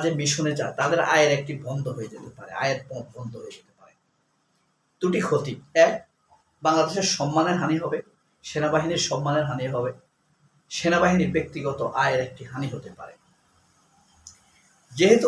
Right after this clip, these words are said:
আমেরিকা বা জাতিসংঘ এই তালিকা দিয়েছে, সেহেতু এটি বাস্তবায়ন করতেই হবে। এই বিপদ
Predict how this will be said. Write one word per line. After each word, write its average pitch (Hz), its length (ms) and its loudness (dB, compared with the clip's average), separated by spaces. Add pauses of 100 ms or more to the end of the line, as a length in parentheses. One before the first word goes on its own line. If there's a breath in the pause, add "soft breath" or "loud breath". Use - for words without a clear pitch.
(140)
আমেরিকা 165 320 4 (100)
বা 139 80 6 (100)
জাতিসংঘ 156 480 0 (280)
এই 151 160 0
তালিকা 135 300 -2 (100)
দিয়েছে, 147 320 -2 (140)
সেহেতু 139 340 -2 (140)
এটি 147 120 -6 (100)
বাস্তবায়ন 107 460 -4 (100)
করতেই - 380 -16
হবে। - 180 -18 (760)
এই 170 140 6
বিপদ 143 280 0